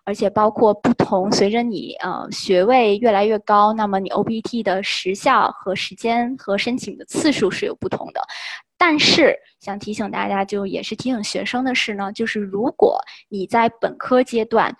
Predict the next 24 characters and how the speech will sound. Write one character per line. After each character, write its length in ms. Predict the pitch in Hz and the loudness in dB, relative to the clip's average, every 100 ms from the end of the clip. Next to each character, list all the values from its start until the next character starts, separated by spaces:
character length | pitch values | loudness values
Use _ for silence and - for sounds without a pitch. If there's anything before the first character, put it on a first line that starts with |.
| - _ | -18 _
不 140 | - 339 | -4 0
管 280 | 226 208 233 | 2 2 0
你 120 | 190 | -6
学 260 | - - | -4 -4
了 180 | 185 214 | -2 -2
几 260 | 220 - - - | -4 -8 -12 -2
个 160 | 233 | 0
学 260 | 220 - 160 | 0 -2 -2
位 260 | 156 180 - - _ | 0 -2 -4 -12 _
，O 120 | - 240 | 2 2
P 160 | - 247 | 0 -6
T 180 | - | -2
的 80 | 208 | 0
申 240 | 190 226 233 | 0 -2 -4
请 220 | - - | -10 -10
只 200 | - 196 | -6 -2
有 140 | 196 | -2
一 180 | 170 90 - | -4 -8 -12
次， 340 | - - - - _ _ | -10 -6 -8 -8 _ _
它 160 | - 254 | -2 0
不 180 | - 202 | 2 4
会 200 | 269 220 | 4 2
累 260 | 202 - _ | -4 -10 _
计， 340 | - 208 - | -10 -8 -8